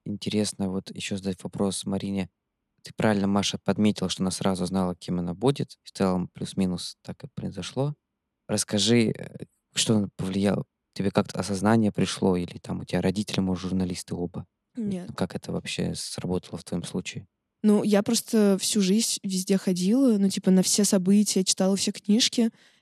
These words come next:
Speaker 2: И я искала, кем я хочу быть. Когда мне было, по-моему, тринадцать либо двенадцать лет, я пошла в кинотеатр художественный,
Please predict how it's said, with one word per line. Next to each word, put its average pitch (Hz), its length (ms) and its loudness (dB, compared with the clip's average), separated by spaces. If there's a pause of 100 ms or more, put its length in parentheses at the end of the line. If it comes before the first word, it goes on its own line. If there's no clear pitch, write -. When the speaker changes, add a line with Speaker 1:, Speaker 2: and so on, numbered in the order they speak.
(100)
Speaker 2:
И 190 80 -2
я 196 500 6
искала, 190 380 2
кем 185 160 0
я 180 80 2
хочу - 240 -2
быть. 190 440 -2 (100)
Когда 190 200 4
мне 202 120 4
было, 196 240 2
по-моему, 185 240 0
тринадцать 190 440 0
либо 180 120 -2
двенадцать 180 400 0
лет, 185 240 0 (420)
я 196 120 2
пошла 202 220 -2
в 190 60 -4
кинотеатр 190 320 -2
художественный, 214 680 0